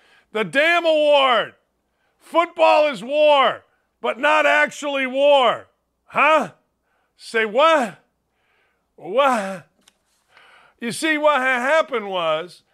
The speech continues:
Kyler Murray, show the tweet, will ya, so that I know a little bit what I'm talking about here?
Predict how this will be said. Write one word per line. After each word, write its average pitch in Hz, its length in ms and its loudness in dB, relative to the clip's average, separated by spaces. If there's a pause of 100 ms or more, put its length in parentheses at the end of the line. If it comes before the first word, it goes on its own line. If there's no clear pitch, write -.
(440)
Kyler 320 520 -4
Murray, 220 560 -2 (240)
show 370 360 -2
the 285 100 -8
tweet, 190 420 -6
will 240 240 0
ya, 254 260 0
so 233 240 -6
that 226 160 -2
I 226 320 0
know 233 400 -2
a 220 80 -4
little 226 260 -2
bit 208 260 -4
what 214 160 -4
I'm 214 180 -2
talking 226 400 -4
about 220 340 -2
here? 226 380 -2